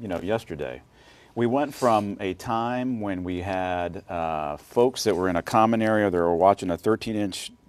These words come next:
tube T V with the V C R built into it. And, um, and I was talking to General Funk about this yesterday. We,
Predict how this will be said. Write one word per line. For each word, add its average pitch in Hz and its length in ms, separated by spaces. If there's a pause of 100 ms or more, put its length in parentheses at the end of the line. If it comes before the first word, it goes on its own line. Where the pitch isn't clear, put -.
(140)
tube 131 260
T 117 240
V 110 320
with 98 260
the 82 80
V 110 200
C 107 200
R 120 200
built 87 320
into 85 340
it. - 80 (680)
And, 101 580
um, 95 500
and 98 200
I 95 60
was 92 120
talking 113 280
to 101 60
General 98 220
Funk 175 240
about 90 240
this 95 180
yesterday. 92 420
We, 101 140